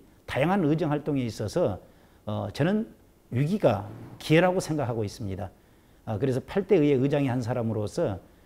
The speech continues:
어, 집행부를 견제하고 감시하는 것은 기본이고 정책적 대안을 제시하는 그러한 팔 대 의회가 될 수 있도록,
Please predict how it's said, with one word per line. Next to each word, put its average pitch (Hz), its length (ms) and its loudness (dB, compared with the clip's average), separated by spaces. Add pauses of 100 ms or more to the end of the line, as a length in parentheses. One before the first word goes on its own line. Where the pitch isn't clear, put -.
(300)
어, 104 360 -4 (120)
집행부를 185 520 2
견제하고 175 500 4
감시하는 147 480 2
것은 135 200 0
기본이고 127 640 -2 (460)
정책적 190 640 0
대안을 147 300 2
제시하는 123 560 -2 (380)
그러한 117 320 -2
팔 220 200 0
대 214 120 8
의회가 147 380 2
될 120 120 -2
수 117 120 -6
있도록, 98 380 -4